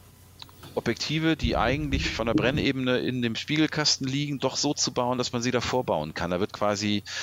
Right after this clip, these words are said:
so eine virtuelle Brennebene konstruiert. Das ist sehr aufwendig. Ähm, da muss man optisch ziemlich in die Trickkiste greifen, um auch da gute Objektive zu bauen. Ähm, und das ist das, was einen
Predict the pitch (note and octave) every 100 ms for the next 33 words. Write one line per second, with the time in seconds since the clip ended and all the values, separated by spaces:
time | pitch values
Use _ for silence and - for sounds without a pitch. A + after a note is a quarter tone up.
0 | - - - F#2+ F2+ A2+ A#2 - G2 F#2
1 | F#2+ G#2 - E2 D#2+ D#2 D#2+ - - D#2
2 | D#2 - A#2+ - D#3 - B2 - D#3+ E3+
3 | G3+ - - - - - - - - -
4 | - - - A#2+ B2 A#2+ A#2 F#2+ - -
5 | - A#2+ B2 B2 A#2+ - A2+ - C3+ A#2
6 | - - - - - - - D3 C#3 A#2+
7 | - C3+ D#3+ - D#3 - D3 D#3 - E3
8 | A#2 - - A2 - - D3+ D3+ - D3
9 | - D3+ D3+ - D3 C#3+ - G3+ - -
10 | - - - - - - A#2+ A#2+ A#2 D2
11 | - A2+ A#2 - B2+ - A#2+ B2+ B2+ C3
12 | - - A#2 A#2+ A#2+